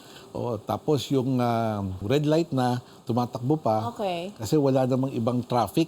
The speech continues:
Speaker 1: on the road, no? So, dun nagkakatalo na naman. So, yun ang mga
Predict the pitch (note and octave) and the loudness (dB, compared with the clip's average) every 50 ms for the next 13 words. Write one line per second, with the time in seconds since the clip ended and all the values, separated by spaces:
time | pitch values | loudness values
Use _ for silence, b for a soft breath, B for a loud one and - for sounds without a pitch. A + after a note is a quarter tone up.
0 | - - - - C3 A2+ A2+ G#2+ A#2+ D#3+ F#3+ E3 A#2 G#2 A#2+ C3+ C3+ - A#2 G#2+ | -2 -12 -6 -4 -2 0 0 2 2 2 2 2 2 0 -2 -4 -4 -4 -6 -4
1 | G2 A2 A2+ A2+ A2 A2+ G#2+ - G#2 F2+ G2 - G#2 - - G#2 G#2 G#2+ G2 G#2+ | -2 -2 -2 -2 -2 -4 -6 -6 -8 -8 -8 -10 -10 -8 -6 -4 -4 -4 -4 -4
2 | A#2 D3 E3 D3 A#2 G2+ F#2+ G2 A2 - _ B B B B B - - - A2+ | -4 -4 -2 -2 -2 -2 -4 -8 -10 -16 _ B B B B B -16 -8 -6 -4
3 | A2+ A2 G#2+ A2+ D3 E3+ E3 E3 D#3 D3+ D3 C#3+ C#3+ | -2 -2 0 2 2 2 2 0 -2 0 0 0 2